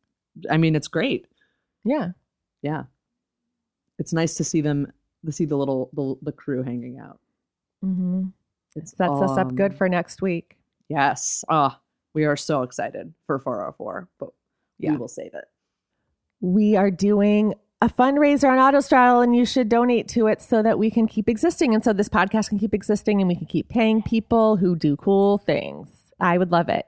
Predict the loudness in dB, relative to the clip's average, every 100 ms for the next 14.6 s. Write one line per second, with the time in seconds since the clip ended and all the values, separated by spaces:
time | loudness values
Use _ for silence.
0 | 0 2 2 2 2 2 2 0 2 2
1 | 0 -4 -12 _ _ _ -6 0 0 0
2 | -2 0 2 2 0 -4 _ -12 -4 -2
3 | -2 -6 -12 _ _ 0 2 4 4 2
4 | -2 _ -6 -2 0 0 -2 -6 -20 _
5 | _ _ -8 -4 0 0 0 0 0 -2
6 | -4 _ _ _ _ _ _ _ _ -6
7 | -2 -2 -2 -2 -4 -2 -4 -6 -10 _
8 | _ -12 -8 -6 -6 -8 -8 -10 -8 -8
9 | _ _ _ _ _ 2 2 2 4 2
10 | 2 0 0 -2 -4 -2 0 2 2 0
11 | 2 2 4 2 0 -2 -2 0 0 0
12 | 0 2 2 2 2 2 2 2 2 2
13 | 0 0 0 2 0 0 -2 0 0 0
14 | 0 -2 -2 0 0